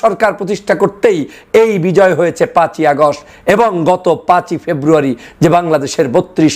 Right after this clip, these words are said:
নম্বরে মানুষ উপস্থিত হয়েছে। অতএব আমাদেরকে এ বিজয়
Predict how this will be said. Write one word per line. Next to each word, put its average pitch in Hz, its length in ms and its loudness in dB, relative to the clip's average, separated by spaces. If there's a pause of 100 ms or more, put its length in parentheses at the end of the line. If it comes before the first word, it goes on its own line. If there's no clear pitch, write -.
নম্বরে 160 340 0 (460)
মানুষ 175 360 0
উপস্থিত 143 500 -2
হয়েছে। 131 320 2 (640)
অতএব 151 300 0 (200)
আমাদেরকে 160 500 -2 (500)
এ - 40 4
বিজয় 196 360 2